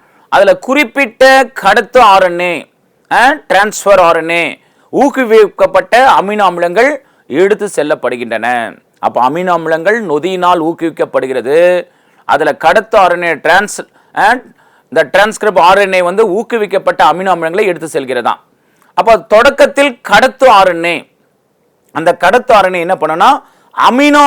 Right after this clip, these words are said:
அமில கூறுகளுடன் பிணைப்பை ஏற்படுத்தி கொள்கிறது, ஒரு பாண்டை கிரியேட் பண்ணும்.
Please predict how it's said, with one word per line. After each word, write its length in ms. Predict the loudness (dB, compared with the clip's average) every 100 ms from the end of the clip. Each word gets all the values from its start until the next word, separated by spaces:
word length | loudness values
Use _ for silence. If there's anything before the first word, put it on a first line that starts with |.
| 4
அமில 260 | 2 0 0
கூறுகளுடன் 680 | -2 0 0 0 0 -2 -6
பிணைப்பை 380 | -4 -4 -2 -2
ஏற்படுத்தி 560 | 0 -2 -4 -4 -6
கொள்கிறது, 640 | -6 -6 -4 -4 -2 -2 -2
ஒரு 160 | -4
பாண்டை 360 | 0 0 2 -2
கிரியேட் 320 | -2 -6 -4
பண்ணும். 300 | -6 -8